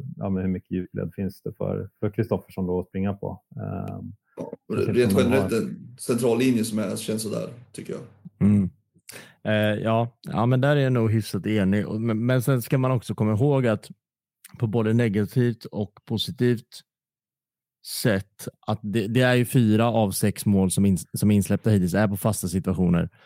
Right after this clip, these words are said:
Speaker 3: Och trots att det är bedrövligt och någonting man borde
Speaker 2: Ja.
Speaker 3: kritisera, så är det ändå en av få saker
Speaker 2: Ja.
Speaker 3: som ändå är ganska lättlösligt jämfört med mycket andra
Speaker 2: Mm.
Speaker 3: strukturella problem.
Speaker 2: Ja, det är
Speaker 3: Eh,
Speaker 2: sant.
Speaker 3: så, så, så kan man få ordning på det, så tror jag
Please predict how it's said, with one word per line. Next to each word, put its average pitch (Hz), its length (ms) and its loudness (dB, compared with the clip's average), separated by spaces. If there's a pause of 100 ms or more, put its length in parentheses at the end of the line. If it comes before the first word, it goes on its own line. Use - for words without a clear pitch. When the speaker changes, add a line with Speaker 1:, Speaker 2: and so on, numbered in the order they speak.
(180)
Speaker 3:
Och 107 120 -4
trots 110 260 0
att 107 60 2
det 110 80 2
är 101 80 4
bedrövligt 92 540 2
och 95 60 2
någonting 92 340 2
man 90 160 0
borde 90 280 -2
Speaker 2:
Ja. 101 220 0
Speaker 3:
kritisera, 107 580 2
så 135 140 0
är 120 40 4
det 113 80 4
ändå 110 220 4
en 107 180 2
av 101 60 2
få 101 200 -2
saker 110 320 2
Speaker 2:
Ja. 98 60 -2
Speaker 3:
som 104 220 -2
ändå 98 280 4
är 95 60 2
ganska 101 280 0
lättlösligt 101 1160 -2
jämfört 101 320 -2
med 98 80 2
mycket 104 240 0
andra 95 280 2
Speaker 2:
Mm. 113 100 0
Speaker 3:
strukturella 110 600 2
problem. 90 440 0 (640)
Speaker 2:
Ja, - 80 -4
det 92 60 2
är 92 120 2
Speaker 3:
Eh, - 60 4
Speaker 2:
sant. - 300 -2
Speaker 3:
så, 117 100 -14
så, 120 200 -6
så - 160 -4
kan 123 100 2
man 123 120 2
få 143 100 0
ordning 143 320 2
på - 80 -4
det, 156 280 4
så 135 140 -4
tror 110 240 0
jag 98 180 2